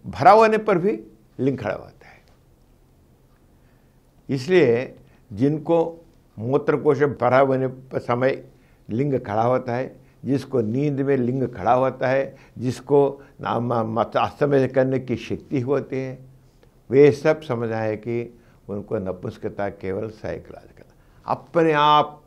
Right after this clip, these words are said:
पास जा सकते हैं। इसलिए अपने आप नपुंसकता कोई, यह साइकोलॉजिकल है या ऑर्गेनिक, कोई डिफेक्ट है, मुझको देखने से,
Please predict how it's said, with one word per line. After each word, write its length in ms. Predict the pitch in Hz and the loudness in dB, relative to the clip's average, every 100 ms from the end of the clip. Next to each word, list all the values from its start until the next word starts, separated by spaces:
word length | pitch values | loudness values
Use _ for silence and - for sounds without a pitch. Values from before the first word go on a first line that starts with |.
| - | -4
पास 200 | 127 120 | -2 0
जा 140 | 113 | -2
सकते 320 | 101 - - | -6 -14 -16
हैं। 240 | 85 80 82 - _ _ _ _ _ _ - | -14 -16 -20 -20 _ _ _ _ _ _ -6
इसलिए 640 | 143 175 175 113 107 - - _ _ _ _ _ | -2 2 4 4 0 -6 -20 _ _ _ _ _
अपने 420 | - - - 220 233 | -6 0 6 10 12
आप 480 | 233 220 - 170 - _ _ _ _ _ _ _ 127 | 12 10 2 -10 -12 _ _ _ _ _ _ _ -4
नपुंसकता 500 | 135 190 190 185 170 | -2 -2 -2 0 0
कोई, 520 | 170 160 147 143 - 156 - - - | 0 0 0 -4 -12 -12 -12 -10 2
यह 200 | 151 170 170 - _ _ _ _ - | 4 4 2 -10 _ _ _ _ -4
साइकोलॉजिकल 600 | 117 117 139 151 151 165 | -2 0 2 2 2 0
है 260 | 196 320 - _ _ _ _ - | 0 -4 -16 _ _ _ _ 2
या 120 | 185 | 4
ऑर्गेनिक, 720 | 214 170 170 139 127 131 - - - _ _ - | 4 4 4 4 0 -2 -12 -20 -20 _ _ -4
कोई 160 | 147 | -2
डिफेक्ट 440 | 131 127 131 147 - | 0 -4 -6 -6 -8
है, 200 | 85 - _ - | -12 -12 _ -12
मुझको 220 | 110 110 | -8 -4
देखने 300 | 110 110 113 | -4 -4 -8
से, 200 | 110 196 | -10 -14